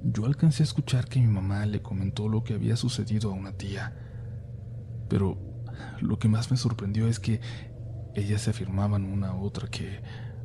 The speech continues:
ahí no había ni papel que se pudiera cortar, ni basura en la mesa de trabajo. Y lo que más les extrañaba era que yo traía esas tiras de papel en la mano,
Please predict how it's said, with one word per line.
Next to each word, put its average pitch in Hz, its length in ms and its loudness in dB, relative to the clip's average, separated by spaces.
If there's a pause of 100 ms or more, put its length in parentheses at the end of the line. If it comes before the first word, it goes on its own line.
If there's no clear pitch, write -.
(320)
ahí 104 240 -4
no 131 100 6
había 139 200 6
ni 143 100 8
papel 117 400 0
que 127 100 0
se - 140 -4
pudiera 107 340 -2
cortar, 101 720 -6 (340)
ni 117 140 4
basura 139 380 2
en 139 80 6
la 117 60 4
mesa 104 280 2
de 107 80 -2
trabajo. 98 500 -6 (840)
Y 117 60 4
lo 104 160 4
que 107 80 2
más 117 280 8
les 143 180 4
extrañaba 104 580 0
era - 420 -4 (320)
que 110 100 0
yo 101 160 0
traía 135 360 4
esas - 280 0
tiras 135 260 6
de 131 80 4
papel 110 320 0
en 110 120 6
la 95 80 2
mano, 92 340 -2